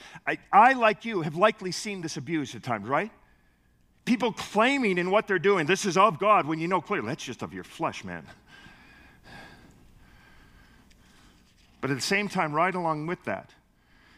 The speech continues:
I, I, I feel this clearly. And I,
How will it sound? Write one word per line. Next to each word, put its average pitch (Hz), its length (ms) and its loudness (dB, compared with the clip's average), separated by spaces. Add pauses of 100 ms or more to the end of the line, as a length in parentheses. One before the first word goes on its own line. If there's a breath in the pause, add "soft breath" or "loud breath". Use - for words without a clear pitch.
(240 soft breath)
I, 120 60 -6
I, 127 240 -4 (140)
I 127 40 -2
feel 143 240 -4
this 131 180 -4
clearly. 117 420 -4 (420 loud breath)
And 110 160 -4
I, 127 160 -4